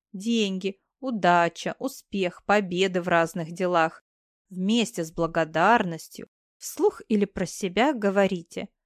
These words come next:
«За это уже заплачено. Я за это уже заплатил. Мною за это заплачено». А если в жизни вы повстречаетесь с разными трудностями, неудачами и проблемами, говорите:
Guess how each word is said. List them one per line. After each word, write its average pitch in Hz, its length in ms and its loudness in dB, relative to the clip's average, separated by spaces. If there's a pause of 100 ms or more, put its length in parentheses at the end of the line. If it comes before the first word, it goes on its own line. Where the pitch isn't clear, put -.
(160)
«За 180 220 -4
это 214 360 2
уже 165 260 -2
заплачено. 170 920 -4 (540)
Я 170 300 -2
за 269 140 4
это 220 280 4
уже 160 240 -2
заплатил. 190 840 -2 (520)
Мною 185 640 2
за 196 160 0
это 151 280 -2
заплачено». 170 960 -2 (440)
А 185 120 -2
если 196 280 0
в 190 80 -2
жизни 202 340 -2
вы 180 100 -2
повстречаетесь 180 960 -2
с - 60 -6
разными 175 420 0
трудностями, 185 720 -4
неудачами 190 720 0
и - 120 -8
проблемами, 180 880 0 (480)
говорите: 214 760 2